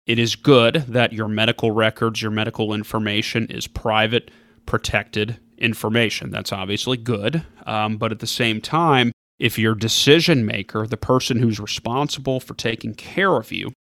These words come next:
can't access the information, if the doctors won't talk to them, imagine, Ben, if you're sick and your wife's trying to make decisions and decide what to do, and the doctor says, "I'm sorry, I'm not allowed to tell you that."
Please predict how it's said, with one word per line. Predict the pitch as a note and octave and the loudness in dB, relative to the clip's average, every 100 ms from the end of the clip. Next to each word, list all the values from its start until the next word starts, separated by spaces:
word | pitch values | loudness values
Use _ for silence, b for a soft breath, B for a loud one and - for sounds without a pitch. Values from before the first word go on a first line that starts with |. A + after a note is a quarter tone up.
| _ | _
can't | - D3 D3+ D3 - | -2 2 2 0 -2
access | B2 E3 - C3 A#2 | 2 2 2 2 2
the | - A2+ | 2 0
information, | G#2+ - A2 G#2 - - B2 B2+ b b b b | 0 -6 -12 -8 -6 -4 -2 -4 b b b b
if | - A2+ | -6 -4
the | - | -6
doctors | A2 A2+ C#3+ - C#3 - | -4 2 2 2 0 0
won't | A2+ - - _ | 0 0 -2 _
talk | - - G#3 - | -2 4 4 4
to | - | -8
them, | - - A#2+ D#3 D#3+ _ | -8 -8 -6 -6 -8 _
imagine, | C#3+ D#3+ F3+ F3+ - A#2+ | 0 6 8 6 2 0
Ben, | A2 A#2+ A#2 | 2 2 2
if | - | 0
you're | D3 | -2
sick | - - C3+ C3 | 0 4 4 4
and | A2 G#2+ | -2 -8
your | G2+ | -8
wife's | G2 A#2+ B2+ B2 - - _ | 0 4 4 2 -2 -6 _
trying | - C3 A#2+ | -2 2 4
to | A#2+ | 4
make | A#2 | 2
decisions | - A#2 - C3 A#2 B2 A#2+ - | 0 -2 2 2 4 2 2 0
and | A2+ | -4
decide | G#2+ B2+ A#2 | -2 0 0
what | A2 A#2 | 0 -4
to | - | -2
do, | A2 A#2 A#2 | -2 2 2
and | A2+ | 0
the | |
doctor | G#2+ A2+ A#2 A#2 | -2 -2 -2 -4
says, | - A#2 G#2+ | -2 -2 -2
"I'm | A#2 | -4
sorry, | B2+ - B2 A2 A2 - _ _ _ _ | -4 2 4 4 0 -4 _ _ _ _
I'm | A#2+ A#2 | 0 2
not | B2 B2 | 4 4
allowed | A#2 A#2 A#2 | 4 4 2
to | G#2+ | -2
tell | - A#2+ A#2 | -2 0 0
you | G#2+ G#2 | -2 -8
that." | G2 F#2+ - - | -12 -14 -14 -16